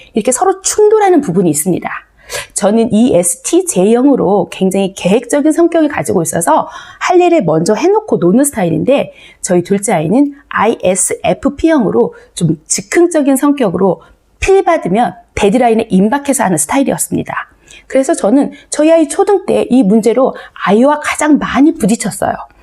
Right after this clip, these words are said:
부모인 내 기준으로 보면 아이가 이해가 안 됐거든요. 그러나 이후에 엠비티아이 성격을 알게 되고 이 성격 차이를 이해하고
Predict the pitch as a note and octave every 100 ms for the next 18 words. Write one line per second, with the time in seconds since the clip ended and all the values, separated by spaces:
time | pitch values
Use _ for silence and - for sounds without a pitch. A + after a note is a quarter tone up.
0 | _ - - - B3 C#4 D4+ F3+ G#3 G#3+
1 | G#3 A#3+ C4 A#3 E3+ G#3 B3 - _ -
2 | D#3+ G#3 G#3 F3 F#3 A#3 A#3 - F3 A#3
3 | F#3 - D3 D3 D3 _ _ - - _
4 | - C4 C#4 F3+ G3+ G#3 - - A#3 C#4+
5 | G#3+ E3 B3 D4 - F3+ G#3+ D4 D4+ C4
6 | G3+ G3+ G3+ - D4 D4+ G#3 C#3+ F#3+ F#3
7 | - - C#4 - - _ B3 B3 D#4 E4
8 | F4 - A#3 G3+ G3 - A3 B3+ A3 -
9 | C#4 F#4